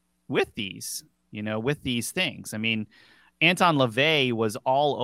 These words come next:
over this stuff. Anton LaVey, um, very famous guy down there in Hollywood. You were telling me some things about LaVey that I didn't even know, that, that there are some,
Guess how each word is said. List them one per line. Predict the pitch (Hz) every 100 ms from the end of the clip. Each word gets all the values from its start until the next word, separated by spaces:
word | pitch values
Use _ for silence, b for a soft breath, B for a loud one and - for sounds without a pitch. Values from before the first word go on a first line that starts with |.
| 151
over | 196 113 95
this | 92 98
stuff. | - - - - _ _ _ _ -
Anton | 117 127 139 135
LaVey, | 123 107 131 135 120 107
um, | 110 110 107 107 107 104 117
very | 117 131
famous | 131 131 113 -
guy | 127 143
down | 120 110 107
there | 104 104 104
in | 107
Hollywood. | 104 107 104 104 107 104
You |
were | 151
telling | 147 107 104
me | 101
some | 95 101
things | 107 98
about | 98 101
LaVey | 101 98 104 110
that | 110
I |
didn't | 131 123
even | 110 113
know, | 131 98
that, | 92 98
that | 107 101
there | - 107 107
are | 104
some, | - 107 101 98